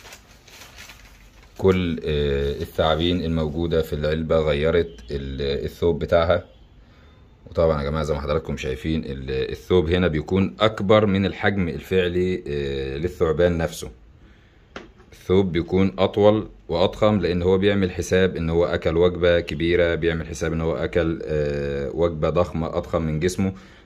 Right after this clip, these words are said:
فلازم إن الثوب يكون بمقدار الوجبة دي وأكبر منها.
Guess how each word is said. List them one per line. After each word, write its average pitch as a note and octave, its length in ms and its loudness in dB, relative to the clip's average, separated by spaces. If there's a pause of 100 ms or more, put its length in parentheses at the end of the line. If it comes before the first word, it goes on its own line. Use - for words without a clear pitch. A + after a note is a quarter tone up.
فلازم G#2 720 4
إن D#2+ 200 0
الثوب G2 500 2
يكون G2 500 0
بمقدار E2+ 580 2
الوجبة F2 460 2
دي G2 240 0 (360)
وأكبر A#2+ 440 4
منها. F#2 320 2